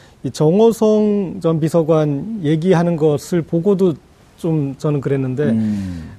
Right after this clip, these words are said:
Speaker 1: 아, 하나는 이 두 시 쯤에 어쨌든 관저 쪽으로 가게 된 계기가 방송을 보다 보니 상황이 심각하구나라고 파악했다고 그랬잖아요.
Speaker 2: 어허.
Speaker 1: 네, 거기에 대해서 청와대 스스로 컨트롤 타워의 상황을 파악해서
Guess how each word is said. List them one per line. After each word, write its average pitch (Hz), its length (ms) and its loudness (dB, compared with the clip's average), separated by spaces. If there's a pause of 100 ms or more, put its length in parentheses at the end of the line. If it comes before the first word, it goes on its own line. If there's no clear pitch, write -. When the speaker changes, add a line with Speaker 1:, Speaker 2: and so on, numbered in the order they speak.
Speaker 1:
아, - 240 -10
하나는 214 640 0
이 156 120 -2
두 190 200 -2
시 240 260 0
쯤에 175 300 4
어쨌든 151 400 -2
관저 170 360 2
쪽으로 165 580 2
가게 202 340 0
된 196 300 2
계기가 185 480 0 (240)
방송을 208 480 4
보다 160 260 4
보니 143 560 2 (260)
상황이 208 320 4
심각하구나라고 156 1000 0 (220)
파악했다고 147 400 0
그랬잖아요. 127 420 -4 (100)
Speaker 2:
어허. 87 520 -8
Speaker 1:
네, 123 180 -2
거기에 196 300 4
대해서 202 400 2 (240)
청와대 269 360 4
스스로 254 360 2
컨트롤 254 420 0
타워의 226 320 2
상황을 302 460 2
파악해서 233 640 2